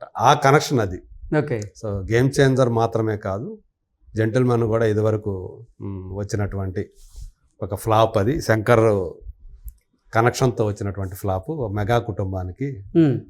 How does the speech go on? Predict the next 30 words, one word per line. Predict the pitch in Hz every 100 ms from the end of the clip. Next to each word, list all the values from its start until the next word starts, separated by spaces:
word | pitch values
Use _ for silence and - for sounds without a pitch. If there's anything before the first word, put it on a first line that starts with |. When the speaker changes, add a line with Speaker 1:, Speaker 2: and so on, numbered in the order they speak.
| -
Speaker 1:
అని | 104
చెప్పేసి | 101 101 113 107
Speaker 2:
అంటే | 175 247
ఇప్పుడు | 247 247
Speaker 1:
చెప్తున్నారు. | 190 220 269
Speaker 2:
గేమ్ | 269 262
చేంజర్ | 254 233
మూవీని | 240 240 233
కూడా | 220 220 233 247
ఒక | 214
జెంటిల్‌మన్ | 185 185 214 240 226 226 175
సినిమాతో | - 196 202 196 202
పోలుస్తూ | - 208 208 - 190
ఉన్నారు | 160 131
కొంతమంది. | 147 139 139 127 113 - _ - _ _ _ _ _ _ _
అంటే | 208
దానికి | 202 185 208 208
కూడా | 240 226 202 190 175
పోలికలు | 190 196 214
అయితే | 196 202 202 180 151 135 135 - - -
Speaker 1:
అవును. | 107 143 95 - -
Speaker 2:
Hmm. | 147
Speaker 1:
అంటే | 135 143
ఆ | 92 113
పాత్ర | 117 113 123 135 143
తీరు | 139 131 131
ఏదైతే | 120 117 117 113
ఉందో | 107 107 135 170 101 98
Speaker 2:
Hmm. | 170 131 113
Speaker 1:
అలా. | 104